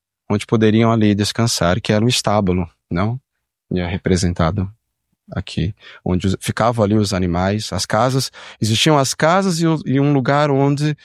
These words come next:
os animais ficavam, certo? Era ali, o estábulo, ali que encontraram. Foi nesse lugar onde ficavam os animais, bois, reba-, as ovelhas, ficaram ali. Vamos ler em Lucas, capítulo dois,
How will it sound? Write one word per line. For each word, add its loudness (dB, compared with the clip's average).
os -2
animais 2
ficavam, -2
certo? -2
Era 2
ali, 4
o 0
estábulo, 0
ali 2
que -4
encontraram. -2
Foi 0
nesse 2
lugar 2
onde -4
ficavam -2
os -2
animais, 2
bois, 2
reba-, -4
as -4
ovelhas, 0
ficaram -2
ali. -2
Vamos 4
ler 4
em 2
Lucas, 0
capítulo 2
dois, 0